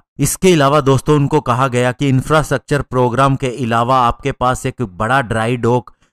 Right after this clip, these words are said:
जिसे बनाया जा रहा था कोची के अंदर, और साथ ही एक इंटरनेशनल शिप रिपेयर फैसिलिटी भी यहाँ पर बनाई जा रही थी, जिसे कोचीन पोर्ट ट्रस्ट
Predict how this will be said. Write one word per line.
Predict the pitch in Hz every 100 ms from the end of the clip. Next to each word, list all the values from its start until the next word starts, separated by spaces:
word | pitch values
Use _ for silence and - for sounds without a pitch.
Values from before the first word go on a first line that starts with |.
| -
जिसे | 117 139
बनाया | 101 110 110 123
जा | 123 123
रहा | 123 113 117
था | 117
कोची | - 113 - 131
के | 127
अंदर, | 123 127 135
और | 131 117
साथ | 113 110 120
ही | 131
एक | 127
इंटरनेशनल | 123 113 123 131 135 117 135 135 _ _
शिप | - 165 -
रिपेयर | 143 135 139 131
फैसिलिटी | 127 120 113 127 131 - 127
भी | 127
यहाँ | 117 113
पर | 113 120
बनाई | 104 104 110
जा | 117 120
रही | 120 117
थी, | 110 135
जिसे | 117 113 127
कोचीन | 120 110 123 127
पोर्ट | - 120 117
ट्रस्ट | 123 131 -